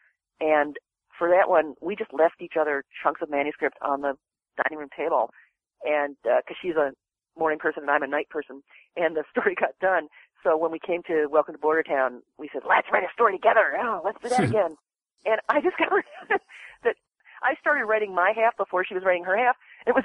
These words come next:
Speaker 1: really <laughs> hard, and I realized, like, she had done all the brain work on Mockery, and this time around, I was ahead of her, like, going, "What should I do? What should I do? Terry, tell me what to do." And she was just waiting for my pages. And we had Skype. We had Skype. So we would actually,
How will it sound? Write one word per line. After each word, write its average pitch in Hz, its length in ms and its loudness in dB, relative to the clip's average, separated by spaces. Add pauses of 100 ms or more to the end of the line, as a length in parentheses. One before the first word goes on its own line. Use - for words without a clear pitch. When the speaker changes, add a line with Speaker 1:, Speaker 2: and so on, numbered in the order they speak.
(140)
Speaker 1:
really 302 460 2
<laughs> - 40 -20
hard, 247 360 4
and 208 120 4
I 226 100 4
realized, 262 280 0
like, - 120 -4 (260)
she 571 100 -2
had 453 100 2
done 220 220 2
all 208 280 2
the 208 80 -4
brain 165 300 0
work 147 220 0 (260)
on 170 100 2
Mockery, 185 520 0 (280)
and 214 140 2
this 294 180 2
time 285 180 -2
around, 185 380 0 (300)
I 226 160 2
was 226 120 2
ahead 202 200 4
of 190 100 2
her, 220 240 2
like, 220 200 -2
going, 185 200 -2 (300)
"What - 160 -10
should 214 100 2
I 220 40 4
do? 247 240 -2
What 156 180 -2
should 202 100 -2
I - 120 2
do? 294 280 2
Terry, 240 240 0
tell 214 120 2
me 214 60 2
what 214 120 2
to 247 80 -6
do." 247 240 0 (280)
And 233 140 -2
she 339 80 2
was 330 160 2
just 220 180 -6
waiting 180 240 2
for 180 100 -6
my 147 120 0
pages. 160 340 0 (640)
And 302 160 0
we 392 80 0
had 349 120 0
Skype. 339 340 -2 (400)
We 453 80 -2
had 508 100 0
Skype. - 320 0 (360)
So 220 140 6
we 208 200 -4
would 208 140 4
actually, 202 540 2